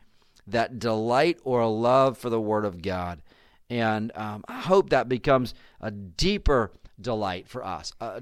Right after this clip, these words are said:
deeper love for us. And that's a growing process. When we're born as a new believer in Christ, we have a general natural love for the Word of God. Like a newborn babe desires the sincere milk of the Word.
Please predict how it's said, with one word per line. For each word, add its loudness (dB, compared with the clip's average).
deeper -2
love 2
for -6
us. -8
And -6
that's -6
a -2
growing 0
process. -4
When -2
we're -2
born 0
as 0
a -2
new 0
believer 0
in -4
Christ, -6
we -4
have 0
a -2
general -2
natural -2
love -4
for -12
the -6
Word -4
of -10
God. -6
Like -8
a -6
newborn 0
babe -2
desires -2
the -8
sincere -6
milk 0
of -4
the -2
Word. 0